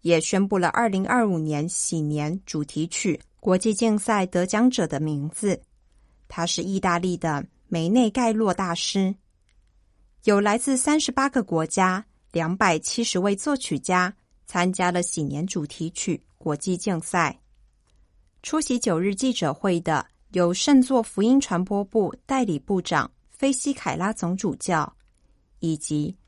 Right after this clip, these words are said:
圣座福音传播部副秘书长贝尔蒙席。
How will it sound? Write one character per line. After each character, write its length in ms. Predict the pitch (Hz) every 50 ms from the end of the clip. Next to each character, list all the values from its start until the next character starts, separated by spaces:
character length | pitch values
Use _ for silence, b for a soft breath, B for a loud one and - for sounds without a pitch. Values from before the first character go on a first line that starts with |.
| _ _ _
圣 260 | - - - 311 285
座 180 | 269 - 277 254
福 180 | 254 - -
音 220 | 190 202 233 247 254
传 220 | - - 170 170
播 200 | 175 - 208 208
部 280 | 208 - 240 226 180 - - _ _ _ _
副 220 | - - - 294
秘 200 | 277 269 254 220
书 220 | 220 - 254 254 247
长 300 | - 226 180 139 - - - _ _
贝 160 | - 294 277
尔 140 | 226 170 151
蒙 260 | 143 135 135 139 151
席。 440 | 170 - - - 151 143 139 143